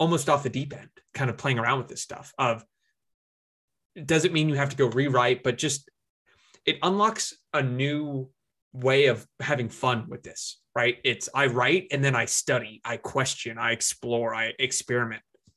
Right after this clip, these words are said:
And it, it goes from just writing to a, a full-blown, in my opinion, kind of video game, right? It's, I'm gonna figure out the rules of this game, figure out how to play it well, and then just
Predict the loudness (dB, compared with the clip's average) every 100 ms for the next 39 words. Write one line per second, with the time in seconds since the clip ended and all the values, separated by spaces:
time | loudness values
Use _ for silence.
0 | -4 0 2 2 0 -2 -6 -6 -14 -18
1 | 2 4 4 2 0 -2 -4 -2 2 2
2 | 0 -4 -2 0 0 -2 -8 _ _ 0
3 | 0 0 -2 -2 2 4 4 4 2 2
4 | 2 2 -2 -4 -4 -4 -2 0 -2 -4
5 | -16 -20 _ _ _ _ 0 2 0 -4
6 | 0 0 2 0 2 2 4 2 0 -4
7 | 0 2 2 0 2 0 -2 -4 -4 -2
8 | -4 -8 _ _ _ _ 0 2 4 4
9 | 2 -2 -6 0 2 2 0 0 0 0
10 | 0 2 2 0 2 0 0 -4